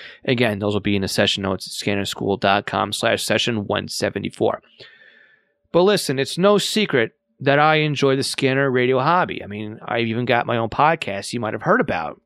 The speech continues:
I, I don't know. But I'm also a big user and collector of receivers. This is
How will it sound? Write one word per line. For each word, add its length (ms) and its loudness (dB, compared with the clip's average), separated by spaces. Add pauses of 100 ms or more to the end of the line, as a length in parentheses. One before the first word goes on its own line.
(300)
I, 280 -10
I 40 -6
don't 120 -4
know. 220 2 (500)
But 380 2
I'm 160 2
also 380 4
a 80 4
big 380 4 (260)
user 640 2
and 260 2
collector 720 2
of 360 0 (300)
receivers. 680 0 (880)
This 420 2
is 260 -2